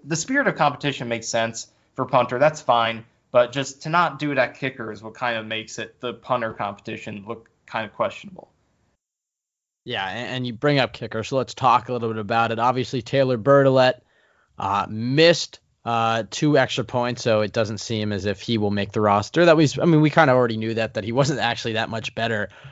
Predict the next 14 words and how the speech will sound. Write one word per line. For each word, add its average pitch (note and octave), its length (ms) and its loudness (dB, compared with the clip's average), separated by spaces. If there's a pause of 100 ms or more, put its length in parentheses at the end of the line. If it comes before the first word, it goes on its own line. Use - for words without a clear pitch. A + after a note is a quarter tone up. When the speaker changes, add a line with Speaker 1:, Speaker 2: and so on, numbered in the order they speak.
(140)
Speaker 2:
uh, G#2+ 160 4
than G#2 160 -4
Chandler A2 320 0
Catanzaro. G2+ 760 -2 (300)
Um, G2+ 300 -6
you B2+ 80 -2
know, B2 80 2
he A2+ 80 -2
struggled B2 360 0
in A2+ 80 -4
the G#2+ 80 -4
A G2 260 -2
A F2+ 60 -8
F. D#3 360 2